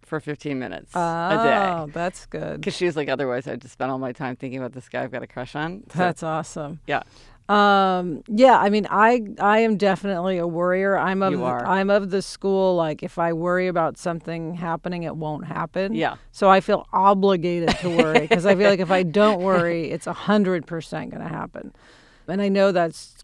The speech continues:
Speaker 2: obviously crazy and illogical and also just unhealthy. Like, worrying, I think, you know, is related to stress, and that's related to all sorts of health issues. So you really should try to limit your worrying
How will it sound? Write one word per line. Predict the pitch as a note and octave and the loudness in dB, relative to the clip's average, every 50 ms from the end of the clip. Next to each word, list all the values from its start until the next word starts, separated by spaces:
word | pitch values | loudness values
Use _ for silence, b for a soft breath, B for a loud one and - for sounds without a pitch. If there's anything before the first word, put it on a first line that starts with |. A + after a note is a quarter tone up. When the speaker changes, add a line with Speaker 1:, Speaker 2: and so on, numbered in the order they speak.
| - - | -12 -6
Speaker 2:
obviously | - F#3 F#3 D#3 E3 E3+ D#3 - - E3+ D#3+ | -4 -4 -4 -4 -4 -6 -8 -8 -8 -10 -10
crazy | - - F3+ E3+ D#3+ D#3+ E3 D3+ D3 D#3+ | -8 -8 -6 -4 -4 -4 -6 -8 -8 -8
and | D#3+ D#3 | -8 -8
illogical | D#3 D#3 D#3 D#3 D#3 D3 D3+ - - D#3 - E3+ D#3 D#3 D#3 D#3 C#3 | -8 -8 -6 -6 -6 -6 -6 -8 -12 -12 -8 -6 -4 -2 -2 -4 -4
and | D3+ C4+ - - - | -6 -10 -12 -12 -6
also | - F#3 F3+ F3 - - F#3 E3 B2+ - - | -2 -2 -2 -2 0 -2 -2 -2 -2 -4 -8
just | D3+ F3+ - - | -10 -10 -6 -4
unhealthy. | F3 F#3+ F#3 C3 C#3 F3+ F3 E3+ - - G#3+ A3 A3 G#3+ | -4 -4 -4 -4 -2 -2 -2 -2 -2 0 0 0 0 0
Like, | F#3+ E3 D#3+ - _ _ - - | -2 -2 -4 -6 _ _ -14 -8
worrying, | F3 F3+ F#3 F#3 F#3+ F#3+ F#3 F3+ F3 E3+ E3 D#3+ | -4 -2 -2 0 0 -2 -2 -4 -6 -8 -8 -8
I | D#3 D#3 | -8 -8
think, | D#3 - - G3 G3+ G3+ F3 _ _ _ | -10 -8 -6 -6 -6 -6 -8 _ _ _
you | - F#3 F#3 | -10 -8 -6
know, | E3 D#3+ D#3 | -6 -6 -6
is | D#3+ D3 | -8 -8
related | D#3 D#3+ D#3 D3+ D3+ D3+ C#3+ B2 | -10 -10 -8 -8 -8 -10 -10 -10
to | C3+ - | -12 -12
stress, | - - - A3 A#3+ A3+ G#3+ G3 F#3 - - | -12 -10 -4 -2 0 2 2 0 -2 -4 -10
and | D#3 D3 | -10 -10
that's | D#3 D3+ D3+ - - | -10 -10 -12 -12 -10
related | D#3+ D#3 D3+ D3+ D3 C#3 D3 D#3+ - | -8 -8 -8 -8 -10 -10 -12 -14 -12
to | - F3+ | -12 -10
all | - D#3 C#3+ C#3+ | -8 -8 -8 -8
sorts | D#3 - E3 D#3+ D#3+ - - | -10 -10 -12 -12 -12 -12 -14
of | - - | -16 -8
health | - - G#3 A3 G3+ - G3 | 0 2 2 2 2 0 -4
issues. | G3 F#3 - - F#3 F3+ F3 E3+ E3 E3+ - b b b b b b b b b b | -6 -6 -6 -6 -6 -6 -6 -8 -10 -12 -14 b b b b b b b b b b
So | - - G3 F#3+ | -2 0 2 2
you | F#3+ F#3+ G3 F3+ | 4 2 2 4
really | G#3 A3 G#3 G#3 F#3+ F3+ | 4 4 4 4 2 0
should | - - - - - - - G#3+ A#3 A#3+ G3+ - - D#3 - | -2 -8 -10 -10 -8 -2 2 4 4 4 2 -2 -8 -12 -6
try | - G3 F#3 F3 | -4 -2 0 0
to | E3+ | 0
limit | E3+ F3+ F3 D#3+ E3+ D3+ - - B3 | 0 0 -2 -2 -4 -8 -8 -12 -12
your | G3 E3 E3+ E3+ D#3+ | -10 -8 -8 -8 -8
worrying | C#3+ D#3 E3 - - - - - - - - F3+ | -8 -8 -8 -8 -8 -8 -10 -10 -10 -12 -12 -14